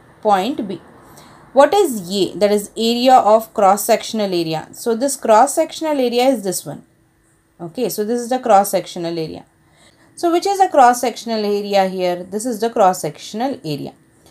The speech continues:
So, in this cross-sectional area, what is the dimension of it? It is W into thickness, right? So, A is equal to thickness into width. Suppose,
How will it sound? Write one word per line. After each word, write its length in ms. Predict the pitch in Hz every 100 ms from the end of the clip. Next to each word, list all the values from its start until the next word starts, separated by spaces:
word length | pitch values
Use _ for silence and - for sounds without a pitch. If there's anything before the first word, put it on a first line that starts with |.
| _ -
So, 160 | 320
in 180 | 277 294
this 220 | 370 427
cross-sectional 720 | - 269 254 254 - 240 220
area, 240 | 196 196 269
what 240 | 240 233
is 200 | 202 170
the 280 | 214 349 427 _ _ _ -
dimension 580 | 220 254 269 240 226 196
of 160 | 180
it? 200 | 185 185 -
It 160 | 185
is 260 | 190 190 185
W 640 | 190 196 254 247 208 202
into 320 | 170 165 247
thickness, 560 | 311 - - 120 - -
right? 280 | 180 285 - _ _ _
So, 100 | 202
A 400 | 185 175 208 311
is 160 | 277 214
equal 340 | 180 180 165
to 120 | 170 165
thickness 480 | 220 226 208 170
into 420 | 160 143 190 403 - _ 160
width. 220 | 139 - _ _ _ _ _ -
Suppose, 720 | 359 349 302 156 - -